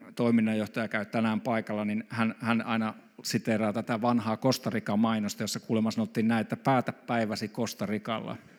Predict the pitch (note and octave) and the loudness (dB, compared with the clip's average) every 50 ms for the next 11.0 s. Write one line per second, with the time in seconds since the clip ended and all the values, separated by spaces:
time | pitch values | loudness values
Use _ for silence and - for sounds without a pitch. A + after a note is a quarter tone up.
0 | - - - - - - - - - - - - - - - - - C3 C#3+ C#3+ | -20 -20 -20 -20 -18 -18 -16 -16 -18 -18 -20 -20 -20 -20 -6 0 2 4 6 6
1 | C3+ C#3 D#3 D3 C#3+ C3 C#3 D3 D3 D3 D3+ D3+ D3 C#3 C#3 C3 - D3 B2+ - | 8 8 8 8 8 8 8 8 8 8 10 10 10 8 6 4 4 0 4 6
2 | D#3+ D#3+ F3 D#3+ C#3+ - D3 - - D3+ D3+ D#3+ E3 D#3 D3+ C#3+ A2+ C#3+ C3+ B2+ | 6 8 10 8 8 8 4 2 4 4 6 6 6 6 6 6 6 6 6 6
3 | C#3+ C3+ - D3+ C#3 C3 A#2+ - - B2 A#2+ A#2+ A#2+ A#2+ A#2+ - C3 B2 A#2+ A#2 | 4 4 6 6 6 6 4 2 -2 0 2 2 2 2 0 0 0 0 2 0
4 | C3 A#2 - - C#3 A#2+ A2+ A2 G#2+ A2 G#2+ A2+ A2 G2 A2 G#2 - - A2 G#2+ | -2 -4 -4 -2 2 4 4 4 4 2 2 2 2 2 2 0 0 -2 -4 -4
5 | G2+ - - - D#2+ E2+ - - - - - - _ _ - - - - - - | -4 -6 -8 -8 -6 -8 -10 -10 -12 -18 -20 -20 _ _ -20 -18 -18 -18 -18 -18
6 | - - - - - - - - - - C3+ B2 A2+ C3 C3 D#3 C#3 - D#3 D3+ | -20 -20 -20 -20 -20 -20 -20 -6 2 6 6 6 6 10 10 10 12 12 12 12
7 | C#3 - - D#3 C3+ C3+ C3 C3 C#3+ C3 B2+ C3 C3 B2+ - - - C3 C3 D3+ | 12 12 10 10 10 10 10 10 8 6 8 6 4 4 2 0 0 2 4 6
8 | C3+ - D3+ C3+ A#2+ C3+ C3 - D3 C3 C3 B2+ A#2+ A#2 A#2 A#2 A#2 A#2 A2+ - | 10 12 10 12 12 8 6 8 6 8 8 8 6 6 6 4 4 2 2 4
9 | E3+ D3+ C3+ C3 B2 A#2+ A#2 A2 A2 G#2+ - C3 A#2+ A2+ A2+ G#2+ G2+ B2+ A2+ G2+ | 4 4 6 6 6 4 4 4 2 2 2 2 4 4 4 2 2 0 -2 -2
10 | G2+ A#2 A#2+ A#2 A2+ A2 A2 G#2+ G#2+ A2 G#2 G2 - - - - C#3 C3 A2 - | -2 -4 -4 -2 -2 -2 0 0 0 0 0 -2 -6 -14 -12 -8 -6 -6 -6 -8